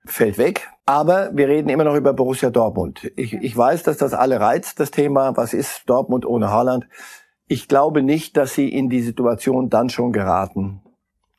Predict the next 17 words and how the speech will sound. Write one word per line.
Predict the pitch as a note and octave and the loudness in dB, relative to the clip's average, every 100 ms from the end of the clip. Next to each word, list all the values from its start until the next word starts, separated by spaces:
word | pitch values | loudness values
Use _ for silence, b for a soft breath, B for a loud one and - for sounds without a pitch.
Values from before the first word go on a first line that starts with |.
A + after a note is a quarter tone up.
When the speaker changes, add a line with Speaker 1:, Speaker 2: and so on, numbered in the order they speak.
| - | -6
Speaker 1:
äh, | G2 F#2 _ _ | -4 -4 _ _
für | - A2 | -8 -2
Haaland | A#2 A2+ | 0 -2
verkaufen | G#2+ G#2+ G#2+ G#2 G#2 | -4 -4 -2 -4 -6
zu | - | -4
müssen. | G#2+ A2+ B2 - - _ - | 0 0 -2 -4 -12 _ -8
Speaker 2:
Mhm. | G3+ G3 G#3+ - | -4 -4 -6 -6
Speaker 1:
So, | G2+ | -6
und | - A#2 | -4 -6
zwar | - A#2 A#2 | -2 -2 0
zu | - | -2
einem | A2+ G#2+ G2 | -2 -2 -2
Preis, | G#2+ A2 C3 | 0 0 -2
der | - A2+ | -2 -2
nicht | A2+ - | -4 -6
ihrer | B2 G#2 E2 | -6 -2 -4
ist. | - - | -6 -14